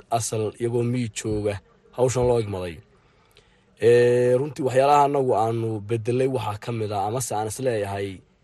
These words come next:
wax badan baanu ka bedelay. Ee, ninka dhalinyarada ah ee caaqilka ahi wax kastoo markaa qabiilka dhex yaalla wuxuu ku xalin karayaa mar aqoon ahaaneed,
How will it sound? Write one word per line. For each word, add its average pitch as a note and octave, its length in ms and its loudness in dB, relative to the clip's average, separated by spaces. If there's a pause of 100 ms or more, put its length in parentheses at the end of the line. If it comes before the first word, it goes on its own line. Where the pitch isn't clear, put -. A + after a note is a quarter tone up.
(420)
wax A#2 160 -4
badan B2+ 240 2
baanu A2 200 0
ka - 120 -6
bedelay. G#2+ 460 -2 (600)
Ee, A2+ 720 2 (320)
ninka C#3 380 -4
dhalinyarada A2+ 500 2
ah G#2+ 160 0
ee G#2 140 0
caaqilka A2 640 2
ahi G2 220 -4 (720)
wax B2 240 -2
kastoo A#2 380 -2
markaa G2+ 580 -2
qabiilka A2+ 420 -2
dhex G#2+ 200 -2
yaalla G2 400 -4 (960)
wuxuu B2 200 -2
ku - 100 -12
xalin A#2 240 0
karayaa G2+ 380 -2
mar A2 200 -4
aqoon G#2 320 -4
ahaaneed, G#2 440 -4